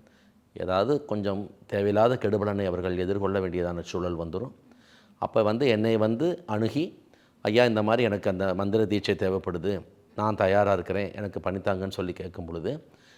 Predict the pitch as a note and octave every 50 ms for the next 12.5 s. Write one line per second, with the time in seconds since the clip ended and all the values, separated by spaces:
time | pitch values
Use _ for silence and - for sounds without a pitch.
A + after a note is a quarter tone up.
0 | _ _ - G2 G#2 A2+ A#2 A#2 A2+ - A2+ G2+ G#2 G#2+ A#2+ B2 A#2+ - - -
1 | - - - - A#2 G#2+ G#2 G#2+ A2 A2+ A2+ A#2+ B2+ - - - - - _ _
2 | _ _ _ - A2 G#2+ G#2+ A2+ A2 A2 - B2+ A#2 A2+ A2+ G#2+ G#2+ G2+ A#2+ A#2
3 | - - A2 G2 - - G#2 G#2 G#2 A2 G2+ G2 F#2+ F2+ E2+ F2+ F2 F2 F#2+ F2+
4 | F#2 - - - _ - - - _ _ _ - - _ _ _ _ _ _ _
5 | _ _ _ _ _ _ _ _ _ _ _ _ _ - G#2+ G#2+ A2 A#2 A#2 A2+
6 | - G2+ F#2+ F#2+ G#2 - - - - - - - - G#2 G2+ G2+ G2+ A2 A2 G2+
7 | F#2+ F#2+ G#2 G2+ G#2 G#2 G#2 - - - - - - - - _ _ - F#2+ G2+
8 | A2 G#2+ A#2+ G#2 G2+ G#2 G#2+ A#2+ B2 B2+ C3 B2+ A#2+ G2 - - C#3 D3 C#3 -
9 | - - - A#2 A2+ G#2+ G#2 G#2+ G#2 G2+ - - - - - _ _ _ _ _
10 | _ _ - A#2 A2 - - B2+ A#2 - - A2+ G#2 G2+ G#2+ F#2 E2 F2+ A#2+ D#3
11 | - - - - - - - A2+ A#2 A#2 A2+ A#2 A2+ G#2 F#2+ F#2+ E2+ - F2 D2
12 | F2 A2+ G#2+ F#2+ F2+ F#2 G2 F#2+ G#2 -